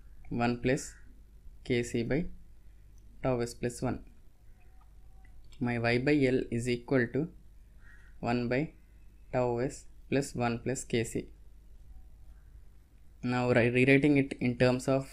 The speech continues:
uh, first order system, Y by L is equal to one by one plus K C by tau by one plus K C S plus one. Let me take this one as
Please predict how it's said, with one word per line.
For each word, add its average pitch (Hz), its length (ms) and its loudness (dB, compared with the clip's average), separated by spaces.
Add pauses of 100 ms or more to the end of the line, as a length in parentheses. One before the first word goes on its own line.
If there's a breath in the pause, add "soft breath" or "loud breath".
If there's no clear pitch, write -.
uh, 117 160 0
first - 340 -2
order 127 360 2 (200)
system, 120 460 -6
Y 123 160 2
by 139 160 2
L 123 320 2
is 120 160 -2
equal 117 400 -2
to 165 140 0 (260)
one 123 260 -4
by 135 160 4
one 120 260 -2
plus 131 280 -2
K 120 260 -2
C - 300 -6 (920)
by 135 340 2 (440)
tau 120 220 2
by 135 160 6
one 120 220 0
plus 127 260 -4
K 117 240 0
C 135 260 -4 (720)
S 123 220 -4
plus - 380 -2
one. 117 240 -2 (1900)
Let 120 240 -2
me 135 80 4
take 127 260 2
this 127 180 0
one 120 140 -2
as 143 280 -4